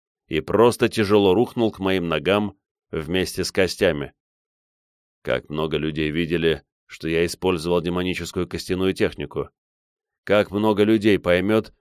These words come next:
что я использовал демоническую костяную технику,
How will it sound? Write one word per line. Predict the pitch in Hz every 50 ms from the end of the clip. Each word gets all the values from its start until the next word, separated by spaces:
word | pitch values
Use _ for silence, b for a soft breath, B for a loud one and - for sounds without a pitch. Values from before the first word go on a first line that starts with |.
| _
что | - - - - 107
я | 107 107 107 104
использовал | 95 - - 110 110 110 101 92 98 101 98 95
демоническую | 87 101 98 101 98 101 101 92 95 87 - - 98 95 82
костяную | - 98 87 - - 95 95 95 90 90
технику, | 87 - 92 92 90 - 104 101 - 110 110 104 b